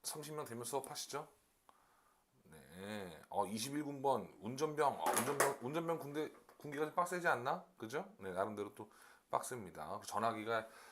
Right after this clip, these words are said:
휴대폰이 있어서 상당히 더 좋은 것 같아요. 아, 또 공부를 하시네. 다른 유튜브 재밌는 거 많은데 대단하십니다. 이 투페이스님께 박수를 좀 보내드리죠. 우리나라를 왜 지켜주시잖아요. 저, 우리는 근데 군인에 대한 예우가 너무 없어. 미국은 정말 대단하거든요.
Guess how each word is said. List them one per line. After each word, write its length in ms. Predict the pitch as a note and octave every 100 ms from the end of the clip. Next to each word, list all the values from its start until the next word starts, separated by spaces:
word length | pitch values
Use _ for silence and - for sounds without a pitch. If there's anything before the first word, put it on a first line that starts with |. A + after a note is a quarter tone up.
| -
휴대폰이 420 | - D#3+ D#3 D3 A2+
있어서 420 | A#2 A2 G2+ G#2
상당히 280 | A#2+ A#2+ A2+
더 60 |
좋은 220 | A2 G#2
것 80 | A2+
같아요. 460 | F2 - E2 D#2 D#2
아, 300 | F#2 G#2+ G#2
또 80 | F#2
공부를 400 | - A2 C3 D#3+
하시네. 760 | - G2 D#2 D2+ E2+ G#2+ G#2 E2+ - -
다른 220 | - D3+ C#3
유튜브 260 | G#2 A2
재밌는 280 | G#2 G2+ G#2
거 80 | F#2
많은데 500 | E2+ F2+ F2 D#2 D#2
대단하십니다. 600 | G2 G#2 G2+ F2+ D#2 D2+
이 80 | D#2
투페이스님께 560 | - C3+ C#3 C3 A2+ -
박수를 320 | - - B2+
좀 180 | A#2 A2+ - -
보내드리죠. 460 | - G#2 F2+ D2 E2 D2+ - -
우리나라를 420 | C#3+ B2+ A#2+ A#2
왜 100 | A2
지켜주시잖아요. 720 | A2 - A#2+ A2 G2 E2 B1+ - - -
저, 80 | G#2
우리는 200 | C3+ F3
근데 160 | D3+ C#3
군인에 460 | - C3 F3 G3 F3
대한 180 | D#3
예우가 300 | G#2 G#2 B2+
너무 300 | B2 D3 A3
없어. 220 | - - F2+
미국은 460 | B2 C#3+ C#3+ D3
정말 300 | - D3 E3+
대단하거든요. 680 | - F2+ C#3 D#3 G2+ E2